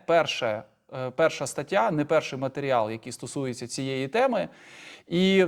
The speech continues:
тут виникає ключове питання, чому так, е, часто вони почали з'являтися останнім часом, чи є це певним натяком і взагалі до чого це може призвести.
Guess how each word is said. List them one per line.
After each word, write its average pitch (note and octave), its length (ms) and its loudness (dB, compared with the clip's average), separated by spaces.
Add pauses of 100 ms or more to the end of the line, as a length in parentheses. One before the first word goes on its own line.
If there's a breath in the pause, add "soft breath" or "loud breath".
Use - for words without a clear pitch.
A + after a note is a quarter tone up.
тут G3+ 220 -2
виникає E3+ 440 4
ключове D#3 400 -2
питання, D#3 680 0
чому D3+ 420 -4
так, C#3 380 -2
е, C3 580 -2
часто C3+ 420 2
вони B2+ 200 -4
почали B2+ 360 -6
з'являтися B2 600 -4
останнім B2+ 420 -4
часом, D#3 640 0
чи - 140 -6
є D#3+ 140 0
це D3 160 -6
певним C3 380 -2
натяком D#3 540 -4
і - 20 -8
взагалі C3+ 380 -4
до C#3+ 120 -6
чого C#3 260 -4
це C3 140 -8
може B2 260 -6
призвести. A#2 500 -6